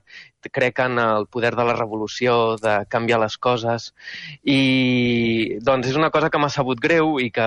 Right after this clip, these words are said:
volia deixar plasmada en aquest llibre. És, és cert,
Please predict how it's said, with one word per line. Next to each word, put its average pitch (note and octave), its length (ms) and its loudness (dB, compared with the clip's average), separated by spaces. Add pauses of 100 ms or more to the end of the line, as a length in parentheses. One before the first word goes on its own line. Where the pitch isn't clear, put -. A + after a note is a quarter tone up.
(140)
volia A#2 300 0
deixar A#2 180 -6
plasmada A#2+ 540 0 (100)
en A#2 140 0
aquest G#2+ 260 -6
llibre. G#2 300 -2 (100)
És, A2 480 -4
és G#2+ 160 -6
cert, B2+ 300 0